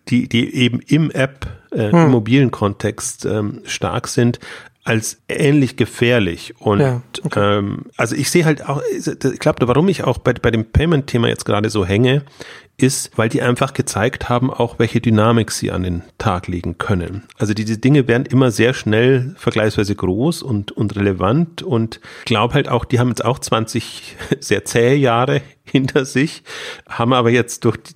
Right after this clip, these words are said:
Speaker 1: durch die mobilen Kontext nochmal einen anderen Angriffspunkt. Und das ist für mich das, was, was es ändert und was es auch gefährlicher,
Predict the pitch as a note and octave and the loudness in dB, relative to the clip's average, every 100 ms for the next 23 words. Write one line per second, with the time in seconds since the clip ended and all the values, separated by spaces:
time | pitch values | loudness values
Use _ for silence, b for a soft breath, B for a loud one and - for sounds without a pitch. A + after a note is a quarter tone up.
0 | - A2 - G#2 G2+ F#2 B2+ E3+ A#2+ - | -4 -4 -2 0 0 0 4 4 4 0
1 | G#2 G2+ - A#2 C#3 - - B B - | -2 -2 0 -2 -2 -12 -16 B B 0
2 | A2 B2 A#2 A#2+ A2+ A#2 A#2+ G#2+ G#2+ F2 | 2 4 2 2 2 2 2 0 2 -2
3 | - - - - F#2+ E2+ - - G2+ A#2 | -4 -12 -16 -4 -2 -2 -4 -4 0 0
4 | B2+ - A#2+ A#2 - A2 A2+ - - B | -2 0 0 0 -2 -2 -2 -4 -6 B
5 | B B - B2+ A2+ A#2+ - C#3 C3+ E2+ | B B -8 -4 0 -2 -2 0 2 0
6 | D#2+ - G2 G#2 A#2 - A#2 G2 - B | -4 -4 0 0 -2 -2 0 -2 -6 B
7 | B B B - - B2+ C3+ C3 B2+ A#2+ | B B B -4 0 2 4 4 4 2
8 | A2+ | 2